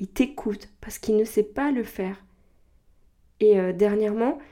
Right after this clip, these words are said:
j'ai acheté un bouquin d'occasion, un livre qui s'appelle J'arrête de râler. J'ai acheté ça parce que depuis quelques années, j'ai fait beaucoup de travail sur moi, sur, euh, mes pensées, euh,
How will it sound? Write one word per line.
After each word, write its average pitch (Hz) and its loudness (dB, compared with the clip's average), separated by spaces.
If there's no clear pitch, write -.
j'ai 196 2
acheté 202 -2
un 220 0
bouquin 208 -2
d'occasion, 208 -2
un 202 8
livre 233 2
qui - -10
s'appelle 202 -2
J'arrête 208 2
de 202 -2
râler. 196 -2
J'ai 202 4
acheté 220 2
ça 320 -4
parce 277 -2
que 208 2
depuis 226 0
quelques 269 0
années, 233 2
j'ai 220 2
fait 208 -2
beaucoup 190 -4
de - -20
travail 247 -4
sur 214 -6
moi, 202 0
sur, 196 -4
euh, 180 0
mes 190 4
pensées, 233 -2
euh, 165 -6